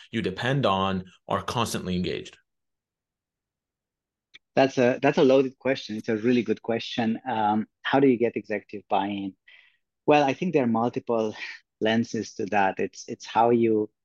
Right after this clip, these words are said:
Speaker 2: show value of your organization. So you're not pushing, analytics is not something you push out and say, "Hey, I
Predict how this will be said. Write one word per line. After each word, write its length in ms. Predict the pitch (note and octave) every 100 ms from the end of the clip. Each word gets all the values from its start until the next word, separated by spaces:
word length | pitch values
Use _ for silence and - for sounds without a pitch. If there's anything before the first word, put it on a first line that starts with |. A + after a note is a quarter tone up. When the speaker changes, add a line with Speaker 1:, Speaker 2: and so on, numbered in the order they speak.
| _ -
Speaker 2:
show 300 | - B2 G#2+
value 560 | G#2+ G#2 G2+ G#2+ D3+ F#3+ _ _ _ -
of 160 | G#2
your 160 | A2 G#2+
organization. 880 | G2+ G2 F#2+ F2+ F#2+ F#2 - -
So 420 | - - G2 G2 - _ _ -
you're 120 | B2
not 180 | B2 -
pushing, 400 | A#2+ A2 - A2
analytics 580 | A2+ A#2 A2+ A2+ G#2+ G2+
is 100 | G2+
not 140 | G2+
something 320 | - G2 G2+
you 140 | G2 G2+ -
push 240 | A2+ - G#2+
out 320 | G2+ G2+ G#2
and 120 | G2+
say, 180 | - G#2
"Hey, 200 | G#2
I 80 | G#2